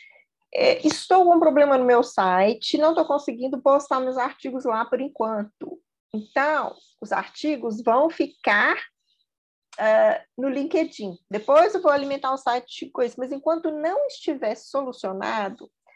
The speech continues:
eu vou colocar os artigos no LinkedIn, vou fazer os posts nas minhas redes sociais, ou seja, no Instagram e no LinkedIn,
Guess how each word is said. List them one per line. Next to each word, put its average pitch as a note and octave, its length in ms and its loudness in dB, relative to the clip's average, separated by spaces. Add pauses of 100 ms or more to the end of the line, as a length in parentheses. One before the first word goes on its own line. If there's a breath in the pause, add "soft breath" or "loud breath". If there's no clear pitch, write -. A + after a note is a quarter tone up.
(260 soft breath)
eu G#3 60 -8
vou G#3+ 80 -4
colocar A3 420 -2
os D#4+ 60 -2
artigos C#4+ 560 -4
no B3 120 -6
LinkedIn, B3 1000 -6
vou C4 220 0
fazer D#4 360 0
os C#4+ 160 -10
posts B3 840 -4
nas G#3 200 -4
minhas G#3 240 -4
redes G3 240 -4
sociais, F#3+ 680 -2
ou G#3+ 80 -2
seja, F#3 280 -8
no G3 80 -4
Instagram G#3 680 -4
e A#3 40 -8
no G#3+ 160 -8
LinkedIn, G#3 680 -8